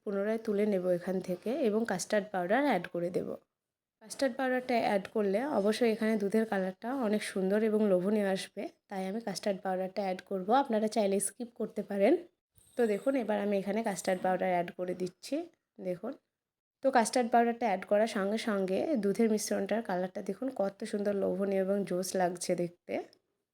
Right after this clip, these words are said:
এবার আমি দুটো এলাচ, দুটো লবঙ্গ এবং দুটো দারুচিনি অ্যাড করে দিচ্ছি।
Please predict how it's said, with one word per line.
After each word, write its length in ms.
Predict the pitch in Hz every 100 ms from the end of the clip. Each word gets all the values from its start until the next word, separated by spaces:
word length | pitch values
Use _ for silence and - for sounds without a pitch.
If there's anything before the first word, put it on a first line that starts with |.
| _
এবার 300 | 196 202 233
আমি 360 | 202 180 185 302 - _ -
দুটো 260 | 202 202 208
এলাচ, 440 | 175 180 220 311 - - _ 190
দুটো 260 | 180 202
লবঙ্গ 480 | 196 180 185 208 214
এবং 280 | 277 240 226
দুটো 240 | 190 226
দারুচিনি 520 | 190 175 175 196 220 339
অ্যাড 200 | 254 175
করে 220 | - 180
দিচ্ছি। 440 | 185 175 - -